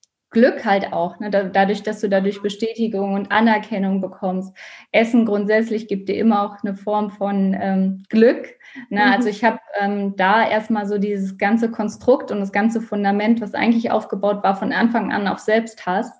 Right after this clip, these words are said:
Speaker 1: hab ich mir halt angeschaut und bin da wirklich in die tiefe, tiefe innere Arbeit mit mir selber gegangen.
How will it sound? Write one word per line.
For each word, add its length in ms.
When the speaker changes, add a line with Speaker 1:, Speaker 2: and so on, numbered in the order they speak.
Speaker 1:
hab 200
ich 200
mir 260
halt 220
angeschaut 600
und 100
bin 160
da 140
wirklich 300
in 120
die 140
tiefe, 440
tiefe 340
innere 360
Arbeit 400
mit 160
mir 140
selber 340
gegangen. 580